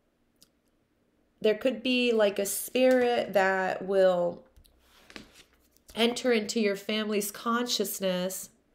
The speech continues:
It could be their, their thoughts, their negative thoughts that are being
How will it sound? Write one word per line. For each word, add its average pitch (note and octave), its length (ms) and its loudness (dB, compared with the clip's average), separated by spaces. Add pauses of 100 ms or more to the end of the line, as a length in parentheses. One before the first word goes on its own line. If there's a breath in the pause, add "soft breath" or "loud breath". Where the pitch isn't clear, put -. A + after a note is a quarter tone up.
It A3 80 -2
could B3 200 -2
be A3 140 0
their, G3 260 2
their F3+ 180 0
thoughts, - 800 -2 (460 soft breath)
their G3 140 2
negative G3 400 0
thoughts G3+ 460 0
that F#3 180 2
are F#3 80 0
being F#3+ 380 -4